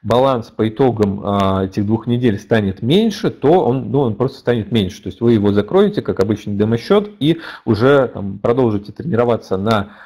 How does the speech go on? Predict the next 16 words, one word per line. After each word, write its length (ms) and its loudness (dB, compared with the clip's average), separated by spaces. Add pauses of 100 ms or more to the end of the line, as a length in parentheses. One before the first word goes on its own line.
(140)
а, 520 2
демо-счёте. 840 0 (120)
А, 320 -2
ну, 240 -4 (300)
тут, 140 0
наверное, 220 4
больше 260 0
вопрос 320 2
к 20 -20
тому, 200 -2
что 160 -10
попросит 400 0
ли 80 2
Admiral 300 2
Markets 380 -2
вернуть, 400 -2